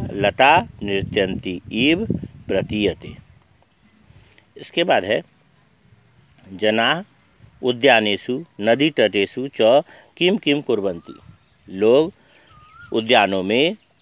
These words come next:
और नदी के तटों पर क्या क्या करते हैं। जना उद्यानेषु नदी तटेषु च गायन्ति नृत्यन्ति कुर्दन्ति च। लोग उद्यानों में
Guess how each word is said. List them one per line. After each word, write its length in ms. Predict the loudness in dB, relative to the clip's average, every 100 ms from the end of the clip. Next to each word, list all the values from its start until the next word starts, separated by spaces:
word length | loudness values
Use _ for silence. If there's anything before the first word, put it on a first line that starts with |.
| -14
और 560 | -2 2 2 0 -8 -14
नदी 320 | -4 -2 -2
के 180 | -2 -2
तटों 340 | -2 -2 -4 -2
पर 180 | -2
क्या 260 | -2 0 0
क्या 180 | 2 0
करते 360 | 0 -10 -12
हैं। 180 | -18 -18 -20 -20 -20 -8
जना 500 | -4 0 0 -2 -8 -10
उद्यानेषु 760 | -8 -2 2 2 0 -4 -6 -8 -10 _ _ -2
नदी 280 | 0 0 0
तटेषु 580 | 0 0 -2 -6 -8 -6 0
च 260 | 4 2 0 -8 -4
गायन्ति 720 | 0 2 2 0 -4 -6 -4 -2
नृत्यन्ति 680 | 0 -2 -2 -2 -2 -6 -8 0
कुर्दन्ति 520 | 2 4 2 0 -2
च। 80 | -4 -4 -6 -6 -6 -6 -6 -4 -4 -4
लोग 600 | 0 2 2 2 -4 -8 -10 -12 -12 -14 -14 -12 -10 -12 -14 -14 -14 -12 -12 -10 -8
उद्यानों 460 | -2 2 2 2
में 360 | 0 0 -2 -4